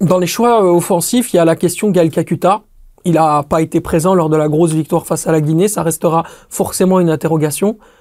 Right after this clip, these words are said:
Euh, pour toi, est-ce qu'on doit continuer, est-ce que le Congo doit continuer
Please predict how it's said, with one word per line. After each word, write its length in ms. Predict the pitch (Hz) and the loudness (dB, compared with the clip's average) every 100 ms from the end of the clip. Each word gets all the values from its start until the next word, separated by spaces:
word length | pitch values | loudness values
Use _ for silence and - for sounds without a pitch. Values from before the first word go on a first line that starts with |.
| _ - | _ -2
Euh, 380 | 165 160 156 151 | 0 4 4 2
pour 240 | 151 - | -2 -4
toi, 220 | 196 214 | 0 2
est-ce 120 | 185 | 0
qu'on 380 | - 165 165 160 | -2 -2 0 2
doit 160 | 156 160 | 2 0
continuer, 540 | 180 165 - 170 185 | 0 -4 0 2 2
est-ce 160 | 196 - | 0 0
que 80 | 160 | 0
le 100 | 156 | 0
Congo 440 | 185 175 180 220 | 0 0 2 2
doit 180 | 175 165 | 0 0
continuer 580 | 170 165 170 170 190 | -2 -2 0 2 2